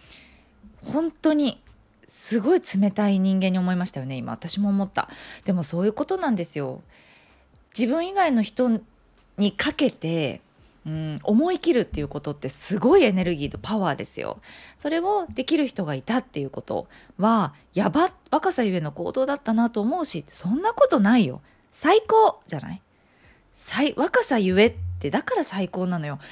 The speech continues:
やっぱさ、若いってさ、いいよな。急におばあの会話になっちゃうけど、若いってさ、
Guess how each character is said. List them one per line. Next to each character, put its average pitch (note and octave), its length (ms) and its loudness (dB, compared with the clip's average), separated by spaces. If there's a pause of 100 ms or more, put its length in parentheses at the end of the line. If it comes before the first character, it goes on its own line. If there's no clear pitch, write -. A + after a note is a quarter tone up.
(160)
や B3 40 -4
っ - 40 -10
ぱ A3 80 -4
さ、 F#3 120 0
若 F3 180 0 (320)
い - 20 -2
っ - 40 -20
て - 260 -12
さ、 C#3 180 -10
い - 100 -8
い D#4+ 240 -6
よ F#4 140 2
な。 C3+ 400 -8 (1400)
急 A#3+ 380 -8
に C4 140 -2
お A#3+ 120 0
ば C#4 160 0
あ A#3+ 60 4
の F3+ 100 0
会 D#3+ 180 -2
話 D#3+ 140 -2
に E3 40 -4
な F3+ 120 0
っ F3 40 -6
ち E3+ 100 -6
ゃ D#3+ 40 -6
う D#3+ 60 -12
け F3 100 -8
ど、 D#3+ 140 -8 (760)
若 B3 300 0
い F#4+ 80 2
っ - 20 -6
て - 180 -12
さ、 F3+ 360 -4